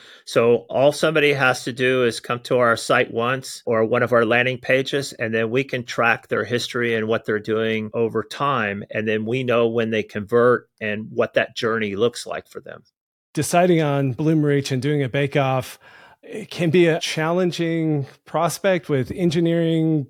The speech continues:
Speaker 2: battling with marketing, <laughs> battling with the business team, and you got pricing and who's gonna lead and all that kind of stuff. How has that gone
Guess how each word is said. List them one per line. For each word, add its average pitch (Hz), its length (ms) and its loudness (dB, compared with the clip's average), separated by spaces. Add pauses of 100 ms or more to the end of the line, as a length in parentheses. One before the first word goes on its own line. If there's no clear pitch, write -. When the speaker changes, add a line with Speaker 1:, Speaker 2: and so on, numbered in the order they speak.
(160)
Speaker 2:
battling 156 360 2
with 156 180 0
marketing, 156 580 0
<laughs> 135 60 -2
battling 170 380 0
with 156 120 -2
the 180 80 0
business 170 480 0
team, 165 300 2
and 147 120 -4
you - 460 -16
got 214 240 4
pricing 202 640 4
and 156 200 2
who's 165 260 2
gonna 190 220 2
lead 175 420 2
and 156 140 0
all 156 100 0
that 165 160 0
kind 160 160 -2
of 151 100 -2
stuff. 147 400 2 (440)
How 269 260 4
has 285 120 2
that 202 200 4
gone 175 600 2